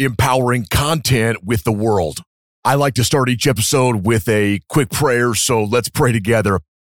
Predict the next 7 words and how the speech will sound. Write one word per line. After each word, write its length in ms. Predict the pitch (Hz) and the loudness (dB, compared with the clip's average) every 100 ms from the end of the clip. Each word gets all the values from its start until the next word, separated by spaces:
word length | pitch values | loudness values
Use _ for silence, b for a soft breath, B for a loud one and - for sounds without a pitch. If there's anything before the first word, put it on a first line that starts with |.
| _ 104 | _ 0
God, 340 | 143 143 127 | 2 2 0
the 100 | 120 | -2
world 320 | 117 147 139 | 0 2 2
is 100 | 123 | 0
changing 600 | - - 131 139 120 120 - | -2 0 0 0 0 0 0
at 220 | 110 110 | -2 0
such 640 | - - - 147 131 - | -2 -2 -2 -2 -2 -4